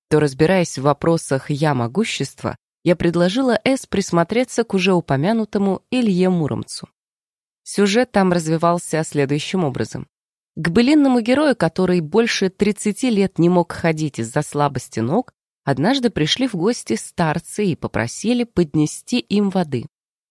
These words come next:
Будущий богатырь сказал, что не может этого сделать, так как он не ходит.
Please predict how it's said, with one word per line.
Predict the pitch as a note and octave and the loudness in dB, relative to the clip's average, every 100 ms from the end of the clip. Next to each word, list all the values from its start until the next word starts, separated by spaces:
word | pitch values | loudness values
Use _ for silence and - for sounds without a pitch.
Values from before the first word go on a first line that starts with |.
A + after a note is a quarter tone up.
| _ _ _ _ | _ _ _ _
Будущий | C3+ D3+ C#3 - C#3+ | 0 0 0 -2 -2
богатырь | B2 B2+ C3 - B3+ C4+ | -2 0 0 0 -4 -4
сказал, | - F#3 F3 C#3+ A2 | -2 -2 0 -2 -2
что | - - D#3 | -6 -2 0
не | F#3+ | 2
может | B3+ A#3+ C3+ | 2 0 -2
этого | C#3 C#3+ C#3+ | -4 -2 -2
сделать, | C#3+ C3+ A#2+ G#2+ - | -2 -2 -2 -2 -2
так | G#3 - | -4 -2
как | A#3+ E3+ | -6 -2
он | F3 | 0
не | G3 | 0
ходит. | - C3+ A#2 - - | -2 -6 -6 -8 -18